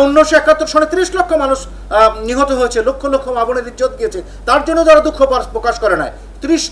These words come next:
লক্ষ মাথায় রাখতে হবেন, লক্ষ লক্ষ মা বোন, তার জন্য জামাত ইসলাম দুঃখ প্রকাশ করে নাই, তার জন্য তার, মানে, তার সাথে তার যুক্ত ছিল, তাদেরকে নিয়ে জাতীয় ঐক্য তৈরি করবেন। এই জাতীয় ঐক্যের জন্য বিএনপি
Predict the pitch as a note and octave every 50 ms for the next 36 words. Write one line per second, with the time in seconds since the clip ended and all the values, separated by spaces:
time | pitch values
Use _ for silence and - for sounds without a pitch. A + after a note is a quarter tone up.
0 | A3+ C4 C#4+ C#4+ D4 - C4+ B3+ A#3 A#3 A#3 B3+ C4 B3+ A#3+ - - A3 G3 F3+
1 | F3 D3 - - - - - - - - - - C4+ C4 - C#4+ D#4 D#4 D#4 D4+
2 | C#4+ C4 B3 G#3+ F#3+ F3 D3 - - - - - - - G#3+ A#3 A#3+ C#4+ D#4 D#4
3 | D4+ D4+ D4+ D4+ D#4 D#4 D#4 D4+ - D4+ C#4 C4 D4 - D4 C#4 C4+ C4 B3+ A3
4 | G3+ - G#3 F3 E3+ D#3 C#3+ B2+ - - - - - - - G#3+ A#3+ - C4 D4
5 | D4 D4+ D4 D4+ D4+ C#4 - - - - - - - - - G#3 A#3+ A#3+ - B3
6 | B3 - C4+ C4+ C#4+ D4 C#4 B3 C#4 C#4+ C#4+ - D4+ C4+ - A3 F#3 D3+ C3+ -
7 | - - - - - - - - - F#3 G#3 B3 D#4 E4+ F4 F4 F4+ F4+ F4+ F4
8 | D#4+ D#4 D#4 D#4+ D#4 C4+ - C#4+ C#4 - B3 A3 A3 G3 F#3+ D#3+ D3 D3 - -
9 | - - - - - - F#3 - - A3+ - - - A3+ A3+ A3+ A3 A3 - B3
10 | A#3+ - A3+ A#3 B3 C4+ C4 - - - - - - - - D#3 F#3+ G#3 G#3+ A3
11 | A3 A#3+